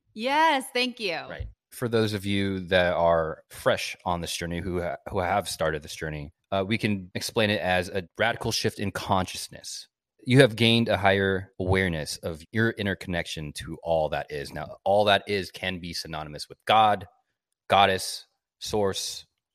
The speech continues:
Speaker 2: prime creator, whatever you wanna call it.
Speaker 1: Universe.
Speaker 2: Universe, multiverse. That is you, and you are not separate f-, from it. There is no separation. It's also becoming aware that the universe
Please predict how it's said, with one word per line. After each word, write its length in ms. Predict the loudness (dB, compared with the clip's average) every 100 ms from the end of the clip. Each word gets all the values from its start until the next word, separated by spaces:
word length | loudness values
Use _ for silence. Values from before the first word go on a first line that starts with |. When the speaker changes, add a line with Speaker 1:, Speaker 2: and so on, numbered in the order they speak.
| _ 0
Speaker 2:
prime 240 | 2 0
creator, 460 | 0 0 0 0 2
whatever 320 | 4 4 4
you 140 | 2
wanna 180 | 0 -2
call 300 | 0 0 0
it. 80 | -6 _ _
Speaker 1:
Universe. 640 | -14 -12 -8 -8 -8 -12 -10
Speaker 2:
Universe, 800 | -2 0 4 6 6 2 -4 -6
multiverse. 840 | -2 -2 0 0 0 0 -4 -8 -12 -20 -20 _
That 280 | -2 -2 -2
is 420 | 0 0 -2 -8 -12
you, 240 | -4 -2 0
and 100 | -2
you 160 | 2
are 140 | 2 2
not 260 | -2 -4
separate 420 | -6 -4 -4 -6 -8
f-, 60 | -8 -8
from 200 | -10 -10
it. 100 | -12 -6
There 140 | -4
is 260 | -2 -4 -4
no 140 | -6
separation. 760 | -6 -8 -8 -10 -10 -12 -14 -18 -12
It's 120 | -2
also 280 | 0 2 -2
becoming 400 | -4 -4 -4 -4
aware 360 | -2 2 2 2
that 280 | 0 -2 -4
the 80 | -4
universe 720 | -2 -2 -2 -4 -6 -8